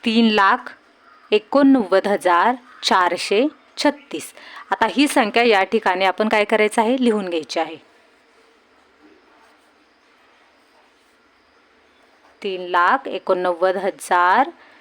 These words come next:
चारशे छत्तीस.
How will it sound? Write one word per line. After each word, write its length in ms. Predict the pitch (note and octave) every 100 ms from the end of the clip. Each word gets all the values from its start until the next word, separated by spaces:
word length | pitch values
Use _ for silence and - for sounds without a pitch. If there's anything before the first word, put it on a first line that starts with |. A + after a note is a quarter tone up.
| _ _ _ _ -
चारशे 1120 | A#3 F#3 F3 E3+ - - F#3+ F#3 G3+ B3 E4 - _ _ _ - _ _ _ _ _ _ _ _ _ _ _ -
छत्तीस. 540 | - D#4 - - -